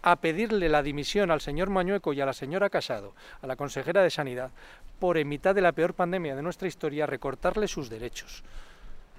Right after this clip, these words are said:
Atacar frontalmente a los profesionales sanitarios que se están jugando la vida y la salud por protegernos, en mitad, insisto, de la peor pandemia de nuestra historia.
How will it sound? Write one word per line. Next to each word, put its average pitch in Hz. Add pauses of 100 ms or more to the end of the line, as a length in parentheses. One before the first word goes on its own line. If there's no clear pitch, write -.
Atacar 156
frontalmente 147 (380)
a 151
los 151
profesionales 151
sanitarios 185
que 160
se 135
están 165
jugando 185
la 143
vida 160
y 131
la 135
salud 160 (320)
por 127
protegernos, 160 (720)
en 147
mitad, 156
insisto, 165
de 156
la 143
peor 147
pandemia 156
de 156
nuestra 151
historia. 151